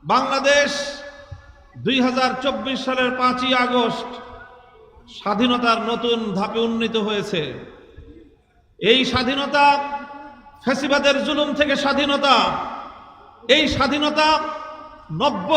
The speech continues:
বাকশালীদের হাত থেকে স্বাধীনতা, এই স্বাধীনতা নতুন করে বাংলাদেশকে দিল্লির গোলামে পরিণত করার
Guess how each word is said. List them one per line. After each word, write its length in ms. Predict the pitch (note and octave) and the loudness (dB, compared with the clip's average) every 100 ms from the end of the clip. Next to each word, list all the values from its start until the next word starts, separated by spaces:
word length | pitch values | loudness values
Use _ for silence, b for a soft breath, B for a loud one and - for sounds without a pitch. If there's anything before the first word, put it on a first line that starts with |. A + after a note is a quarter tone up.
| D4 | 4
বাকশালীদের 600 | D4 D4 D4 D4+ D4+ D4+ | 4 2 0 0 2 2
হাত 180 | C#4 D4 - | 2 0 0
থেকে 180 | D4 C#4 | -2 -2
স্বাধীনতা, 560 | - C#4+ C#4+ C#4+ D4 C#4+ A3 F#3+ - G#3 C4 C4 B3 - - | 0 0 0 0 2 4 4 0 -6 -8 -6 -6 -10 -14 -2
এই 180 | A3 D#4+ | 2 4
স্বাধীনতা 580 | C4 D4+ C4+ D#4+ D#4 D#4+ D#4+ D#4+ - - - - G3+ | 4 0 0 0 2 6 6 4 -2 -8 -12 -8 0
নতুন 300 | D#4 E4+ D#4+ D#4+ | 2 2 0 4
করে 180 | E4 | 4
বাংলাদেশকে 760 | D#4+ D#4+ D#4+ D#4 E4 - - E4 D#4+ - - - - - | 6 4 2 2 2 0 4 6 6 4 -4 -8 0 6
দিল্লির 420 | F4 E4+ E4 D#4+ | 6 6 2 2
গোলামে 360 | G#3+ E4 D#4+ D#4+ D#4 - | 4 6 8 6 6 4
পরিণত 380 | E4 E4 D#4+ E4 D#4+ | 2 4 4 4 6
করার 280 | D#4+ D#4+ | 8 8